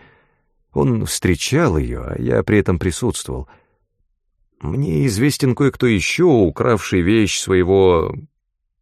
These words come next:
патрона и хранящий ее в святилище. И вот это...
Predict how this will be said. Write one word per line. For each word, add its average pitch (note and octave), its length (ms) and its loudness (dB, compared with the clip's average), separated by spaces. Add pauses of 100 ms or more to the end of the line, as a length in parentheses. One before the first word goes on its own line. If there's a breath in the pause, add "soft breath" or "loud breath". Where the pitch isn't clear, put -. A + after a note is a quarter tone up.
(360)
патрона G#2+ 640 0
и - 500 -8
хранящий G2 680 0
ее E2 200 0
в D2+ 80 -6
святилище. D2+ 760 -10 (1160 soft breath)
И - 100 0
вот E2+ 360 2
это... G2 480 -2